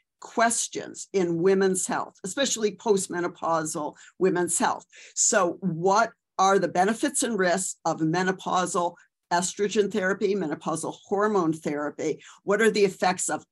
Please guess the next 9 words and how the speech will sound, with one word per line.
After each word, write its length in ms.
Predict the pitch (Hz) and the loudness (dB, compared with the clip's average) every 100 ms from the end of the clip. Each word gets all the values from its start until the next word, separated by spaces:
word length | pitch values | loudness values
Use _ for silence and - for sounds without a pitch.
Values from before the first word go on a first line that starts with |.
| - | -14
calcium 880 | - 165 196 190 - 220 208 196 - | -2 0 2 0 -2 2 4 2 0
and 160 | 165 143 | -2 0
vitamin 480 | 156 170 214 220 190 | 0 2 2 2 0
D? 480 | 170 151 147 151 - - - - | -2 -2 -2 -6 -10 -20 -20 -2
And 480 | 220 202 190 185 180 - | 2 2 2 0 -4 -4
will 360 | 180 202 185 - | 2 2 2 2
a 160 | 175 160 | 2 4
low-fat 880 | 160 190 214 214 - 202 185 - | 2 4 4 2 0 2 2 0
diet 460 | 180 175 175 170 | 2 4 4 0